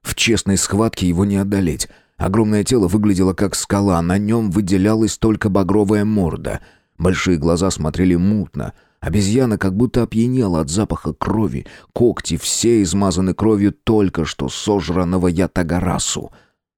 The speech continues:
Это совсем не похоже на ворона, которого они видели на днях. Чудовище направлялось к наследнику с явным намерением его убить.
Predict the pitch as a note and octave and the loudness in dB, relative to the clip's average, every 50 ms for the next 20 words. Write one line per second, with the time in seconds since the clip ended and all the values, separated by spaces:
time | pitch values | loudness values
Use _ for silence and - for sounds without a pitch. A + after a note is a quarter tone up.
0 | _ _ _ - - - - F#2+ - - G#2+ - - - A#2 A#2+ B2 B2 - - | _ _ _ -6 -6 -2 -2 -2 -2 -2 -4 -4 -2 -2 0 0 0 -2 0 0
1 | C3 B2+ - - - A2+ G2+ F2 E2 D#2+ D#2+ E2+ F2 D#2 C2+ C2+ E2 A2 B2 B2+ | -4 -4 -4 -2 0 2 2 2 2 0 -2 -2 -2 -2 -4 0 0 2 2 2
2 | A2+ G2 E2+ E2 D2+ C#2 - - _ _ _ - G#2+ G#2+ - A2+ G#2 G#2 G2+ G2+ | 2 0 0 -2 -4 -6 -8 -16 _ _ _ -4 -4 -2 0 0 0 2 2 2
3 | G2+ G2+ G#2 G#2 G2 F#2+ G#2 F2+ D#2 E2+ E2+ F2 F2 F2+ F2+ C#2+ D#2+ D2 D#2+ - | 0 0 0 0 0 0 0 0 0 0 0 0 0 0 -2 -2 -4 -4 -4 -6
4 | - - _ _ _ _ _ _ _ - - - D3+ A#2+ C#3 B2 G#2+ F#2 - F#2+ | -8 -8 _ _ _ _ _ _ _ -10 -4 -2 0 2 2 2 2 0 0 0
5 | F#2+ F#2+ - F#2 F#2 F#2 G#2 G2 E2+ E2+ E2+ - - - F#2+ E2+ - - G2+ A2 | -2 -2 0 0 0 2 2 2 0 0 -2 -4 -2 -2 -2 0 0 0 2 2
6 | G#2+ F#2+ D2+ F2 E2 - E2+ - - - D2 D#2 G#2 G2 E2 E2 E2+ E2 E2 E2 | 2 2 2 -2 -4 -4 -4 -4 -4 -6 -2 -2 0 0 0 -2 -2 -2 -2 -2
7 | E2 E2 E2+ F#2+ G#2 G2 F2 F2+ F#2 F2+ F2 E2+ D#2 D#2+ F2 D2+ E2+ F2 F2 F2+ | -2 0 0 0 0 0 0 0 0 0 -2 -2 0 -2 -2 0 0 2 2 2
8 | F2+ F2 E2 D2 - - - | 0 0 -2 -4 -6 -12 -16